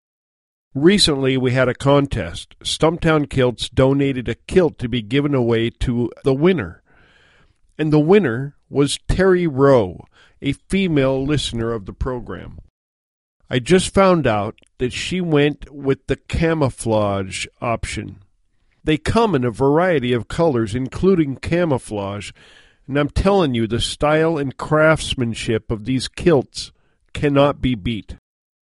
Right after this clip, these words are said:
Now, don't feel bad because you didn't get in on the contest. You can still get your very own Stumptown kilt at a substantial discount by going to their website,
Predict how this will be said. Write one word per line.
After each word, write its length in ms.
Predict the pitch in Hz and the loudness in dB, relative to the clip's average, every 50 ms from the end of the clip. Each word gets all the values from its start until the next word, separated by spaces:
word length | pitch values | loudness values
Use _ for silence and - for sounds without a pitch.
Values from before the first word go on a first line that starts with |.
| _ - | _ 2
Now, 140 | 143 151 | 2 4
don't 340 | 151 123 175 190 214 220 170 | 6 6 6 6 6 4 0
feel 240 | - - 175 180 170 | 2 4 4 4 4
bad 340 | 143 131 151 143 131 120 107 | 4 2 2 4 2 2 0
because 400 | 107 113 - - 135 127 117 98 | -4 -8 -4 0 0 0 0 -2
you 60 | 120 | -6
didn't 460 | 117 104 - 143 147 147 151 143 - | -10 -4 0 0 0 0 -2 -6 -4
get 180 | - 135 131 123 | -2 -2 0 0
in 180 | 127 127 123 | 0 -2 -2
on 180 | 120 117 113 110 | -2 -2 -4 -4
the 60 | 101 | -6
contest. 760 | 101 - - 139 147 143 135 - - 101 85 92 87 - - | -6 -2 0 2 2 2 0 -2 -6 -6 -8 -8 -12 -8 -6
You 80 | 131 127 | -6 -4
can 180 | - - 127 120 | -4 -6 -8 -6
still 480 | 107 - - - - 196 196 202 202 | -6 -6 -8 -4 2 4 6 6 6
get 240 | 165 139 147 156 110 | 4 0 -2 -2 0
your 140 | 135 139 131 | -2 -4 0
very 360 | 101 135 135 143 151 143 135 | 2 2 2 4 4 2 2
own 200 | 127 127 127 127 | 2 2 0 -2
Stumptown 720 | 117 - - - 135 139 135 - - 139 135 139 139 135 - | -6 -6 -4 -2 -2 -2 -4 -4 -2 0 0 0 0 -2 -2
kilt 440 | - 156 151 127 101 90 - - - _ _ _ _ _ _ _ _ - | 0 2 2 2 2 0 -4 -8 -18 _ _ _ _ _ _ _ _ -10
at 140 | - 127 127 | -6 -4 -2
a 60 | 131 | -2
substantial 720 | - - 147 131 - - - - 165 170 170 - - 165 151 | -2 -2 -4 -4 -6 -6 -2 0 2 2 2 0 0 0 -2
discount 800 | 139 - 170 170 160 - - - - 92 87 - - - - - - _ _ _ _ _ _ _ _ _ _ | 0 2 4 4 4 2 -2 -8 -10 -12 -12 -12 -14 -14 -14 -14 -14 _ _ _ _ _ _ _ _ _ _
by 120 | - 127 127 | -4 -4 0
going 340 | 110 127 156 165 180 180 | 2 4 4 4 4 2
to 160 | - - 180 180 | 0 0 0 2
their 160 | 165 165 160 | 4 2 4
website, 720 | 156 160 151 143 113 - - - 117 113 110 107 - - | 4 2 2 2 0 -4 -4 -2 -2 -2 -2 -4 -6 -12